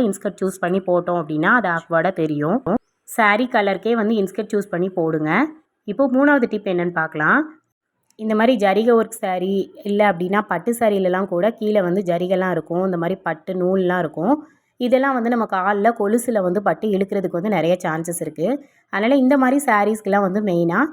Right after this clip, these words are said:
ஃபால்ஸ் வந்து நம்ம அடிச்சு வச்சுக்கணும். இந்த மாதிரி ஃபால் அடிக்கிறதுனால நம்மளோட அந்த ஜரிகை வந்து கால் கொலுசுல பட்டு சாரீ வந்து டேமேஜ் ஆகாது.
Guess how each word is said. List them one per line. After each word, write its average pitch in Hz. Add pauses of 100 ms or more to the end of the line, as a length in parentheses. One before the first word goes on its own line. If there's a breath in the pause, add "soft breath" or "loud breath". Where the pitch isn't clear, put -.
(300 loud breath)
ஃபால்ஸ் 247
வந்து 208
நம்ம 185
அடிச்சு 170
வச்சுக்கணும். 160
இந்த 214
மாதிரி 247
ஃபால் 220
அடிக்கிறதுனால 185 (460)
நம்மளோட 202 (100)
அந்த 175 (100)
ஜரிகை 233
வந்து 180 (100)
கால் 202
கொலுசுல 208
பட்டு 165
சாரீ 180
வந்து 185
டேமேஜ் 165
ஆகாது. 147